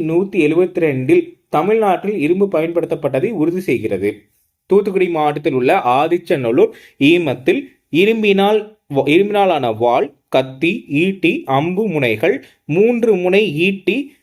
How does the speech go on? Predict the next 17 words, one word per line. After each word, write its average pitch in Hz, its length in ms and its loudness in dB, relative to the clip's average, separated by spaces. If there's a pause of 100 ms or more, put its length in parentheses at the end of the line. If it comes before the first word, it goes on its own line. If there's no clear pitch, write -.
முதலியவை 170 560 4
பொருட்கள் 190 460 2
கிடைத்தன. 113 560 -2
இந்த 120 160 0
பொருட்களின் 165 520 2
ஆய்வுக்கு 170 460 0
உட்படுத்தியதில் 131 680 0 (220)
தமிழ்நாட்டில் 196 640 0
இரும்பின் 202 380 0
பயன்பாட்டு 151 580 -2
காலம் 123 440 -2
கிமு 151 360 -2 (240)
மூவாயிரம் 202 560 2
ஆண்டில் 170 260 0
கிடைக்க-, 170 420 0
கிடைக்கப்பட்டது 156 720 0
அப்படின்றது 135 520 0